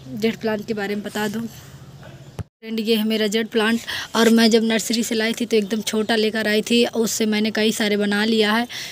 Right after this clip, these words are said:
जब मैं छोटा इतना लेकर आई थी पच्चीस रुपये में friend, इतना ही लेकर आई थी। आज मैंने इससे,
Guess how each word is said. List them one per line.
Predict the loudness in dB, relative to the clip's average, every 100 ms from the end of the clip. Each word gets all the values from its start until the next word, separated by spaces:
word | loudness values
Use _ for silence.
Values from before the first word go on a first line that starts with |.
| -10 0
जब | 2
मैं | 2
छोटा | 0 0 -2 -4 -6
इतना | -6 0 0 2
लेकर | 2 0 -2
आई | -2
थी | -4
पच्चीस | -6 -4 -2 -2
रुपये | -2 -2 -2
में | -2
friend, | -4 -4 -2 -4 -6
इतना | -8 -4 -2
ही | 0 0
लेकर | 0 -2 -4
आई | -4
थी। | -4
आज | -4 -2 0 0
मैंने | 0 0 0
इससे, | 0 -4 -2 0 0